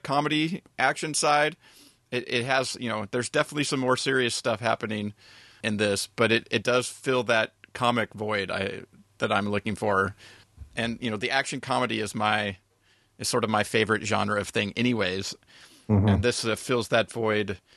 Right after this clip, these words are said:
Speaker 1: uh, quite nicely with lots of, uh, sci-fi gadgets and weaponry and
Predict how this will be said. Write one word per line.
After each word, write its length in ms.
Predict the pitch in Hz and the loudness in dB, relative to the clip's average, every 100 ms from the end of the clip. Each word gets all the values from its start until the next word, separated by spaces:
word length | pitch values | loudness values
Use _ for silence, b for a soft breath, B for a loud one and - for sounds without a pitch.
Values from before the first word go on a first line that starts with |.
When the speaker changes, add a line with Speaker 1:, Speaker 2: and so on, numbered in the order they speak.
| b b b - | b b b -6
Speaker 1:
uh, 120 | 104 | -6
quite 300 | - 123 113 | -2 0 2
nicely 380 | 110 107 - 104 | 2 0 0 -4
with 220 | 104 - | -4 -2
lots 240 | 113 117 120 | 0 0 -2
of, 180 | 104 | -6
uh, 120 | 113 101 | -4 -4
sci-fi 760 | - 117 104 - 104 104 101 - b b b _ _ _ - | -2 -2 0 0 2 2 0 -6 b b b _ _ _ -8
gadgets 460 | 107 107 101 107 - | 0 0 0 -4 -6
and 80 | 101 | 0
weaponry 680 | 104 113 101 104 101 101 | 0 0 -2 0 0 0
and 380 | 95 95 92 92 | -2 -4 -8 -12